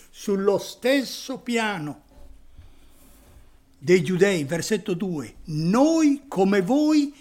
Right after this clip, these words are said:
cerchiamo il vostro Dio e gli offriamo sacrifici dai tempi di Esaradon". Esaradon era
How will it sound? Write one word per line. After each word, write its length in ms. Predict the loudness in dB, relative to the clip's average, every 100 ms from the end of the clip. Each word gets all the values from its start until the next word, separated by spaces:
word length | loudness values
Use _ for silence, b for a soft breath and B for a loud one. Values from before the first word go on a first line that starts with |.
| B B
cerchiamo 760 | -2 0 0 -2 0 2 4 2
il 80 | 2
vostro 420 | -2 -6 -10 -6
Dio 420 | -6 -6 -10 -14 b b b
e 160 | 2 4
gli 180 | 6 4
offriamo 680 | 4 0 0 2 2 0
sacrifici 840 | -2 -6 -8 -8 0 4 4 2 -2
dai 300 | 2 0 0
tempi 540 | 2 2 2 -2 -2
di 240 | -2 -6 -4
Esaradon". 1120 | -4 -4 -2 -2 -2 -6 -6 -6 -6 -6 -8 B B B B
Esaradon 760 | -4 0 -2 0 0 0 0
era 360 | -2 -2 -2